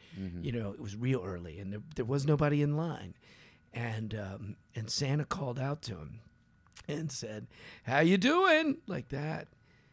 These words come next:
Speaker 2: And, um, "Merry Christmas." And my kid looked at him, and then he looked at me, and then he looked back at him, and he was like, "Whatever."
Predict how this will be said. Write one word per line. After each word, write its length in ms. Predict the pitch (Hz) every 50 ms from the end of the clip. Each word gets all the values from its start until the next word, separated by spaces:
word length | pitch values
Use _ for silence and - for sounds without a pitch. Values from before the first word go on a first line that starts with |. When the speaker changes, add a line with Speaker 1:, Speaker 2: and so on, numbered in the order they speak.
| _ _ _ _
Speaker 2:
And, 260 | - 131 135 139 131 139
um, 400 | 139 127 123 123 139 117 120 - - _ _
"Merry 320 | 147 147 147 151 175 208 208
Christmas." 880 | - - 311 349 339 339 - 233 233 285 277 233 - - - - - _ _ _ _ _ _ _ _ _ _ _ _ _ -
And 420 | - 123 120 120 117 117 117 127 117
my 140 | 110 113
kid 300 | 110 - - 143 135 127
looked 240 | 131 131 123 - -
at 160 | 131 113 107
him, 320 | 104 107 101 104 107 101 - _ _ _ _ _ _ _ _ _ _ -
and 120 | 117 120 123
then 100 | 120 117
he 100 | 117 117
looked 300 | 104 110 117 107 - -
at 140 | 110 - -
me, 420 | 131 110 104 101 101 98 104 113 - _ _ _ _ _ _ _ _ _ _ _ _ _ _ _ -
and 220 | 120 113 117 120 127
then 140 | 123 120
he 140 | 117 113 113
looked 260 | 120 123 107 - _
back 300 | - 123 120 113 - -
at 160 | 117 110 110 110
him, 280 | 110 104 107 101 98 - _ _ _ _ _ _ _ _ _ _ -
and 140 | 101 104 101
he 80 | 101
was 120 | 95 87 90
like, 160 | 87 82 76 -
"Whatever." 360 | 95 98 98 - - 58 -